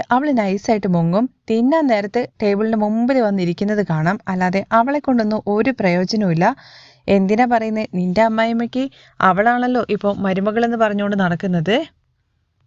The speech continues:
എന്നിട്ട് ഒരു ഗ്ലാസ് വെള്ളം പോലും നിന്റെ അമ്മായിമ്മയ്ക്ക് അവൾ എടുത്തു കൊടുക്കുന്നത് ഞാൻ ഇതുവരെ കണ്ടിട്ടില്ല. എന്നിട്ട് പോലും നിന്റെ അമ്മായിമ്മ നിന്റെ മഹത്വം മനസ്സിലാവുന്നില്ല. കുറച്ചുനാള് ഇവിടുന്ന് നീ മാറി നിന്നപ്പോ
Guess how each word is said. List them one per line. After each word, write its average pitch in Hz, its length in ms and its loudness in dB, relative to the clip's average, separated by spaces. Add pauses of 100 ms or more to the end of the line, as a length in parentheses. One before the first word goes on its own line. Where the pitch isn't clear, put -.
എന്നിട്ട് 220 440 2
ഒരു 277 160 2
ഗ്ലാസ് 269 340 -2
വെള്ളം 262 400 0
പോലും 220 380 0
നിന്റെ 311 280 0
അമ്മായിമ്മയ്ക്ക് 208 600 0
അവൾ 247 220 2
എടുത്തു 220 220 0
കൊടുക്കുന്നത് 202 340 0
ഞാൻ 240 260 2
ഇതുവരെ 202 280 0
കണ്ടിട്ടില്ല. 175 560 0 (840)
എന്നിട്ട് 247 380 2
പോലും 233 340 0 (140)
നിന്റെ 285 280 0
അമ്മായിമ്മ 220 440 0 (120)
നിന്റെ 254 280 2
മഹത്വം 220 400 -2
മനസ്സിലാവുന്നില്ല. 190 920 0
കുറച്ചുനാള് 214 640 -2 (140)
ഇവിടുന്ന് 233 400 0
നീ 240 120 0
മാറി 220 380 -2
നിന്നപ്പോ 220 380 0